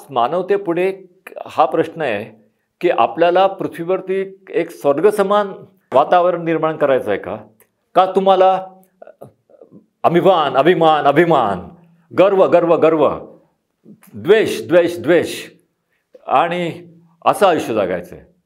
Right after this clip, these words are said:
तर मग तो अभिमान राष्ट्राच्या नावाने असो, अ, धर्माच्या नावाने असो किंवा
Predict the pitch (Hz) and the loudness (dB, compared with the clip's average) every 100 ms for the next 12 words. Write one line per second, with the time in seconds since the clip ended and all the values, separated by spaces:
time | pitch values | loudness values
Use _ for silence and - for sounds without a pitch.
0 | _ _ _ _ _ 180 190 190 190 - | _ _ _ _ _ 0 2 0 -6 -16
1 | _ _ _ _ _ _ - 151 175 139 | _ _ _ _ _ _ -4 0 2 2
2 | 139 160 170 156 135 - 160 160 165 165 | 2 0 0 0 -2 0 0 2 0 0
3 | 165 170 160 165 175 175 175 - - 110 | 0 0 -2 -2 -2 0 -2 -8 -16 -4
4 | 127 113 107 101 - 98 120 156 156 165 | 0 2 0 -2 -4 0 0 0 -2 0
5 | 165 165 165 156 165 190 190 185 190 | -2 -2 -2 -2 -2 -4 -2 0 2